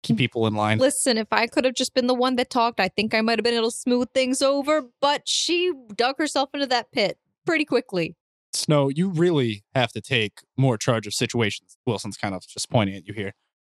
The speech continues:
Speaker 2: I know.
Speaker 1: And I'm seconding Clyde's motion on this. I don't trust this town as far as I can throw it. And seeing as it's a whole town, even as strong as I am, that is not very far.
Speaker 2: At least we have Matthew and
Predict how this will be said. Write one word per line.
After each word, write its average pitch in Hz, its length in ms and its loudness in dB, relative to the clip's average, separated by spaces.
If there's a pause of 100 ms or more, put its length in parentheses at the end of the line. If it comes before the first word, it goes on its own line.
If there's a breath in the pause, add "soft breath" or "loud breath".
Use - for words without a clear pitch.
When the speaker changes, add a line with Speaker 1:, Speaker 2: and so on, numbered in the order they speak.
(120)
Speaker 2:
I 233 140 2
know. 147 80 2
Speaker 1:
And 151 80 2
I'm 208 300 2
seconding 151 520 0
Clyde's 120 360 -2
motion 113 360 -4
on 107 160 -2
this. 101 260 -2 (180)
I 156 120 4
don't 214 280 0
trust - 480 0
this 143 240 2
town 147 440 2
as 117 120 -2
far 143 240 2
as 131 120 0
I 127 140 2
can 110 200 -10
throw 151 300 2
it. 175 120 -2 (200)
And 120 160 -4
seeing 175 300 2
as 151 120 2
it's 139 120 -2
a 117 80 2
whole 160 260 2
town, 185 520 0
even 143 240 2
as 117 120 -2
strong 202 340 0
as 170 100 2
I 180 140 2
am, 165 200 2
that 131 140 2
is 120 140 -6
not 156 280 0
very 139 340 2
far. 113 420 0
Speaker 2:
At 220 120 0
least 262 240 0
we 311 100 2
have 262 100 0
Matthew 214 540 0
and 180 240 0